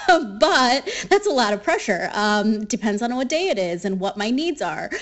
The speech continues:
But I would say that for, um, in this field,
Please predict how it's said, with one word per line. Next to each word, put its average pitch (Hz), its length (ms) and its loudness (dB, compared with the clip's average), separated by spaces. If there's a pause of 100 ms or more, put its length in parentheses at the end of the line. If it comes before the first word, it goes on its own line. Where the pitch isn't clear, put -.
(300)
But 226 500 -2
I 254 160 -2
would 311 220 -4
say 262 380 -2
that 220 600 -4
for, 214 760 -2
um, 196 340 -4
in 226 200 2
this 311 340 -6
field, 220 680 -2